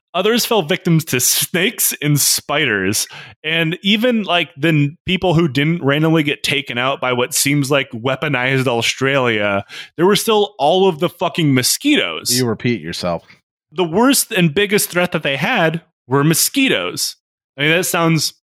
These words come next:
Speaker 1: very stupid until I point out the fact that, holy shit, so much malaria.
Speaker 2: Yeah.
Speaker 1: Just, just so much malaria. Everyone had lice, and fifty percent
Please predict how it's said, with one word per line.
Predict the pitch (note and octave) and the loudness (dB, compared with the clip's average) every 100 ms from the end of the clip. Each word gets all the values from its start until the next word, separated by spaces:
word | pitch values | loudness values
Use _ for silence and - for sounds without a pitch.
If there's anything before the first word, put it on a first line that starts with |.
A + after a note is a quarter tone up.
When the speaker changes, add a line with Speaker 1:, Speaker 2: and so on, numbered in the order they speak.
| _ | _
Speaker 1:
very | G#2+ G2 G#2+ G2 | -20 -6 -2 0
stupid | G2+ A#3 B3+ F3 D3 D3 - - - | 0 0 0 2 -2 -4 -16 -16 -8
until | D3+ F3+ | -2 0
I | D#3+ | 0
point | - E3+ E3 | 0 -2 0
out | E3 | 0
the | D#3+ | -4
fact | E3 D#3+ D#3+ | -4 -2 -4
that, | D3+ C3 - - _ _ _ _ _ _ | -4 -6 -8 -20 _ _ _ _ _ _
holy | - B3 A#3 G3 | -2 2 2 2
shit, | - F#3+ E3 - | 2 0 -2 -4
so | E3+ | -2
much | D#3 C#3+ - | 0 0 0
malaria. | B2+ A#2+ A2+ G2 F2+ E2 F#2 _ _ _ _ | 0 0 0 0 -2 -4 -10 _ _ _ _
Speaker 2:
Yeah. | B2 A#2+ | -12 -6
Speaker 1:
Just, | A2 E3+ - _ _ | -2 -2 -2 _ _
just | E3 E3 - | -2 0 2
so | - - G3 F#3+ | 2 2 2 2
much | F3+ - | 0 0
malaria. | E3+ E3 D#3+ C#3+ B2+ A2+ G#2 G#2 - - _ _ _ _ - | -2 0 2 2 0 0 -2 -4 -12 -20 _ _ _ _ -6
Everyone | D#3+ F3 G#3 A#3 G3 G#3 | -4 0 2 4 4 4
had | F3+ F3+ D#3+ | 2 0 -2
lice, | C3+ B2 G3+ - - - _ _ _ _ _ _ | -2 0 0 0 0 -2 _ _ _ _ _ _
and | E3 E3 D#3 | 0 2 2
fifty | C#3+ - G3+ G3 G#3 | -2 -6 -4 -2 -2
percent | G3+ F#3+ E3+ - E3+ F#3+ - | 0 0 0 0 0 0 -2